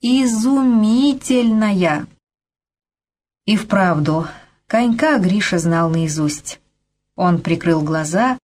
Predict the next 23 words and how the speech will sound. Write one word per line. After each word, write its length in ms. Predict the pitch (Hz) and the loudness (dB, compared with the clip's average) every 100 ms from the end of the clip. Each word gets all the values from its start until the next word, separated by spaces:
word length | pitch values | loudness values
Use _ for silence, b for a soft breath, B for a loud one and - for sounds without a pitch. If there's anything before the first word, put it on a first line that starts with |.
| _ _ _ _ | _ _ _ _
и 100 | 220 | -2
заговорил 580 | 220 220 190 202 233 233 | 0 0 0 0 2 0
чуть 280 | 233 208 196 | -2 -4 -2
монотонно 640 | 185 180 175 233 240 220 | 0 0 0 0 2 0
и 180 | 214 190 | 0 -4
привычно. 760 | 185 180 156 147 - - - - _ _ _ _ _ _ _ _ _ _ - | -2 -2 0 -2 -4 -10 -14 -20 _ _ _ _ _ _ _ _ _ _ -6
«За 240 | 165 185 | -2 0
горами, 920 | 170 165 165 226 277 254 240 233 214 - | 0 0 0 0 2 2 2 2 0 -2
за 220 | 156 156 | -4 0
лесами, 880 | 160 151 - 208 254 247 226 208 190 - - | 0 -2 -2 0 2 2 2 2 -2 -4 -8
за 220 | 147 175 | -2 0
широкими 600 | 170 170 175 180 175 160 | 0 0 0 0 0 0
морями, 800 | 156 147 165 240 262 240 240 233 _ _ _ | 0 0 0 0 0 0 -2 -4 _ _ _
ни 160 | 220 277 | -2 0
на 160 | 202 160 | 2 0
небе, 680 | 170 285 277 226 247 226 - | 0 0 0 0 0 -2 -6
на 160 | 175 180 | -4 -2
земле, 640 | 175 180 175 175 185 175 - _ _ - | 0 2 2 2 0 -2 -6 _ _ -4
жил 280 | 220 302 | 0 0
старик 520 | - - 220 202 160 160 | -2 -2 0 0 0 -2
в 100 | 160 | -2
одном 380 | 151 156 156 | -2 -2 -2
селе. 500 | 139 156 151 151 175 | -4 -4 -4 -6 -10